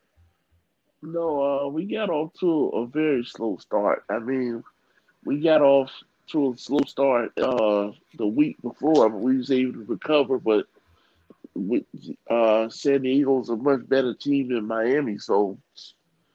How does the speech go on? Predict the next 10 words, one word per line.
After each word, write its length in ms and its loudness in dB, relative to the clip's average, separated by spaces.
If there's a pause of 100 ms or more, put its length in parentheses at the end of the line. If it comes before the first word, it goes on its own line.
(380)
you 120 0
know, 300 6
uh, 560 4 (720)
getting 280 -4
off 80 0
to 180 -2
a 40 -2
slow 340 0
start, 420 2 (120)
and 720 2